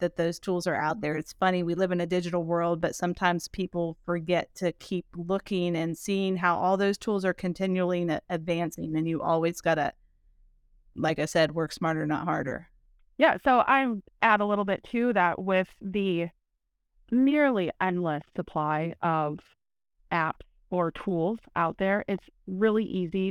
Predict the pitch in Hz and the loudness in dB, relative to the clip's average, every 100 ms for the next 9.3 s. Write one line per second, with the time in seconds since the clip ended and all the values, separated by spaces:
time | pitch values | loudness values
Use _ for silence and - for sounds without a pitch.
0 | 180 - 175 170 170 - 180 175 - 165 | -4 -4 -4 -2 -2 -2 -2 -2 0 -2
1 | - - - 180 170 170 170 160 _ - | -4 -12 -6 -2 0 0 -4 -8 _ -4
2 | 196 185 202 190 208 220 208 220 - 185 | -2 0 0 2 2 2 2 0 -6 -20
3 | 175 - _ _ - - 202 185 175 - | -18 -18 _ _ -10 0 2 2 -2 -4
4 | - 175 170 208 202 - 180 - - 196 | -2 -2 -2 -4 -8 -2 -4 -4 -6 0
5 | 180 175 175 190 175 165 185 - _ - | 2 2 2 0 0 0 -4 -4 _ -2
6 | 202 190 - 202 202 180 175 208 226 214 | 0 2 0 0 2 0 0 0 2 2
7 | 196 196 185 180 - 185 - 175 160 147 | 2 2 -2 -2 -2 -2 0 -2 -2 -4
8 | 143 - - - - 185 185 180 - 180 | -6 -8 -12 -8 0 2 2 0 -2 0
9 | 175 175 180 | 0 0 -4